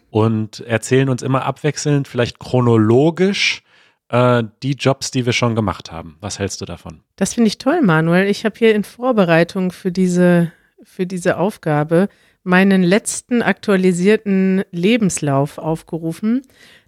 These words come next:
Speaker 2: Der ist aus dem Jahr zweitausendvierzehn. Das
Speaker 1: Ja.
Speaker 2: war das letzte Mal, wo ich mich irgendwo beworben habe. Und das war dann auch kein Job, sondern vielleicht irgendein Stipendium oder so. Seitdem habe ich meinen Lebenslauf nicht mehr aktualisiert, weil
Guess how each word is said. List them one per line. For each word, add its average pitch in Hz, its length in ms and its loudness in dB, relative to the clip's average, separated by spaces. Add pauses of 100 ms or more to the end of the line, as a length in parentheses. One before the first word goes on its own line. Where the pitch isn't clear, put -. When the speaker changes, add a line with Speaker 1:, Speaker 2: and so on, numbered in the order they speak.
Speaker 2:
Der 170 140 2
ist - 200 -2
aus 185 200 2
dem 190 160 2
Jahr 180 240 4
zweitausendvierzehn. 180 1200 -2 (680)
Das 202 200 0
Speaker 1:
Ja. 190 80 -4
Speaker 2:
war 202 100 4
das 196 160 0
letzte 214 340 0
Mal, 196 300 4
wo 196 80 2
ich 196 140 2
mich 190 220 -2
irgendwo 202 360 2
beworben 175 540 2
habe. 147 360 0
Und 170 140 0
das - 180 -2
war 202 80 2
dann 185 180 2
auch - 200 -2
kein 208 240 2
Job, 185 220 0
sondern 165 320 -2
vielleicht - 260 -6
irgendein 175 220 -6
Stipendium 180 580 -4
oder 143 180 -4
so. 143 220 0 (760)
Seitdem 190 480 2
habe 208 140 4
ich - 100 -2
meinen 202 220 4
Lebenslauf 196 560 2
nicht 170 180 -4
mehr 170 120 -2
aktualisiert, 160 760 -2
weil 190 300 2